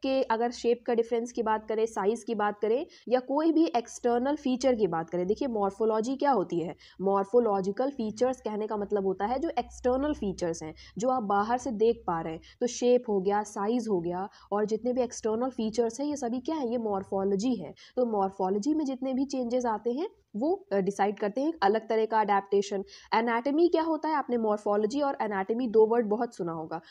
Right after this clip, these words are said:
तो मॉर्फोलॉजी का मतलब होता है एक्सटर्नल अपीयरेंस की बात हो रही है, एनाटॉमी का मतलब होता है ये इंटरनल अपीयरेंस की बात हो रही है।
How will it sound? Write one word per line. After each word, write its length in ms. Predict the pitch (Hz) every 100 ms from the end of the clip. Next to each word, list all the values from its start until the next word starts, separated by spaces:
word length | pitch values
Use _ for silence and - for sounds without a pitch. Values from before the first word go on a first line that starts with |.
| -
तो 80 | 214
मॉर्फोलॉजी 600 | 208 202 208 202 220 285
का 100 | 285
मतलब 280 | 285 285 262
होता 180 | 269
है 160 | 294 339
एक्सटर्नल 540 | 262 - 269 254 269 285
अपीयरेंस 480 | 220 220 196 196 190
की 120 | 190
बात 240 | 170 165 180
हो 100 | 165
रही 140 | 165
है, 100 | 165 - - 208
एनाटॉमी 440 | 214 208 240 269
का 100 | 285
मतलब 300 | 254 262 254
होता 220 | 240 247
है 200 | 240 311
ये 60 | 339
इंटरनल 720 | 349 233 226 233 226 247 285 269
अपीयरेंस 440 | 208 190 180 185
की 80 | 196
बात 260 | 175 170
हो 80 | 180
रही 120 | 175
है। 120 | 180